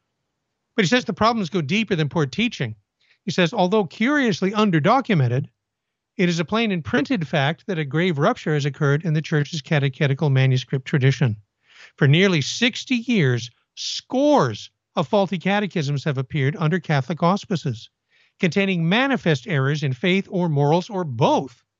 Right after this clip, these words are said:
From encouraging sexual deviancy to denying the historical resurrection of Jesus Christ.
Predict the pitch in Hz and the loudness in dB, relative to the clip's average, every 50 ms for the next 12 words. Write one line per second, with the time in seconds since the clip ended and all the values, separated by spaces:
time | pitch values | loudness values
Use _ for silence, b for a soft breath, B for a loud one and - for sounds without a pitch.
0 | _ _ _ _ _ _ _ _ _ _ _ - 175 156 160 147 - 185 214 226 | _ _ _ _ _ _ _ _ _ _ _ -2 -2 0 -2 0 0 0 2 2
1 | 226 170 175 160 139 - - 190 170 - - 156 135 117 202 240 262 247 240 226 | 2 0 -2 -6 -6 -4 -4 -6 -4 -4 -4 -6 -4 -2 0 0 0 0 0 0
2 | 220 175 - - 196 196 170 - 165 127 143 139 135 160 175 190 190 175 170 151 | -2 -2 -4 -4 -4 -4 -4 -6 -6 -4 -2 0 0 2 2 2 0 0 0 0
3 | 139 147 135 - - 175 160 151 - 180 151 143 147 131 143 143 147 143 - - | 0 0 0 0 0 2 2 2 0 0 0 2 2 2 2 2 2 2 0 0
4 | 165 131 107 - 165 160 143 160 151 - - - 185 185 175 143 120 - - - | -2 -2 0 0 0 2 2 2 0 -2 0 2 4 4 6 4 2 0 -4 -8
5 | - | -14